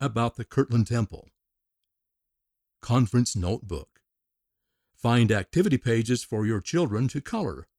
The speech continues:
while they watch General Conference next month. End of, for parents,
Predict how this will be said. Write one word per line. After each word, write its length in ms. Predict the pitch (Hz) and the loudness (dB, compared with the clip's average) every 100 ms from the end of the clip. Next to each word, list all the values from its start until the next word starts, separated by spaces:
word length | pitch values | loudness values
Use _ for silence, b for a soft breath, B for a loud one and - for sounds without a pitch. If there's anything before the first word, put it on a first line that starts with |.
| _ - | _ -4
while 200 | 123 123 | 0 2
they 160 | 123 | 2
watch 380 | 117 117 117 - - | 2 0 -2 -8 -6
General 320 | 110 147 160 | 0 2 0
Conference 680 | - 220 180 - 113 - - _ _ | -2 -4 -4 -2 -4 -4 -12 _ _
next 360 | 92 87 - - | -8 -6 -6 -4
month. 280 | 107 78 - _ _ _ _ _ _ _ _ _ _ _ _ _ _ _ _ _ _ _ _ _ _ | -2 -2 -10 _ _ _ _ _ _ _ _ _ _ _ _ _ _ _ _ _ _ _ _ _ _
End 280 | 131 214 165 | 4 6 6
of, 420 | 117 117 131 - _ _ | 6 6 4 -2 _ _
for 200 | - 143 | 0 2
parents, 640 | - 180 95 90 - - | 2 0 0 -2 -4 -8